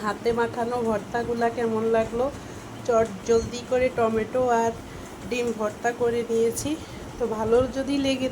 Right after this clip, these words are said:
থাকে অবশ্যই সবার সাথে শেয়ার করে দিবেন। প্লিজ, প্লিজ লাইক দিয়ে দিবেন, সাবস্ক্রাইব করে দিবেন। অনেক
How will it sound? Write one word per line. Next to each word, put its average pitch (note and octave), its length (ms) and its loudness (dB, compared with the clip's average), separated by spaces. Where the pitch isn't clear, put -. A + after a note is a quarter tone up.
থাকে A#3+ 300 0
অবশ্যই B3 500 0
সবার A#3 340 2
সাথে C4+ 300 -2
শেয়ার A3+ 360 0
করে A3+ 220 4
দিবেন। A3 260 -2
প্লিজ, C#4 380 -2
প্লিজ A#3+ 260 -4
লাইক A3 260 2
দিয়ে A3+ 220 0
দিবেন, G3+ 320 -2
সাবস্ক্রাইব B3+ 680 0
করে C4 200 0
দিবেন। C4 280 0
অনেক C4 260 0